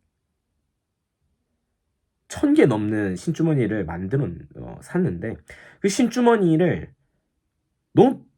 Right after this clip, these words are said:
비환경적이고, 아, 비효율적이고 너무 비용적으로도 부담이 되시진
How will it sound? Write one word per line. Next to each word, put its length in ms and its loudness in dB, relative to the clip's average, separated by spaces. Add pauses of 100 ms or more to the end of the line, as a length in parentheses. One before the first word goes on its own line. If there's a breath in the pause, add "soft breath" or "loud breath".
비환경적이고, 1040 4
아, 120 4
비효율적이고 760 4
너무 200 2
비용적으로도 1600 0
부담이 240 -2
되시진 500 -4